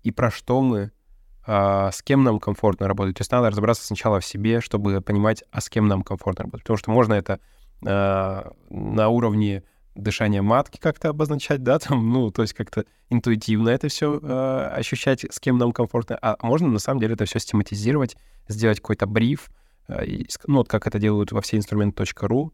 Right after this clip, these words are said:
при принятии сотрудников. При анализе клиентов, с которыми работать, можно ведь тоже его забрифовать очень аккуратно, через диагностики, через живой разговор,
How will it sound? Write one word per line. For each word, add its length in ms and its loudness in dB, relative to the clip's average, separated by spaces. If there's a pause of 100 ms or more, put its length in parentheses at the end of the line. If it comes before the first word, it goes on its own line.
при 120 -6
принятии 460 -2
сотрудников. 680 -4 (540)
При 560 2
анализе 580 2 (380)
клиентов, 360 2
с 40 -8
которыми 340 -2
работать, 300 -6
можно 260 2
ведь 140 -2
тоже 340 0 (180)
его 220 2
забрифовать 800 0
очень 320 0
аккуратно, 540 0
через 260 -4
диагностики, 520 -2
через 240 0
живой 240 2
разговор, 540 0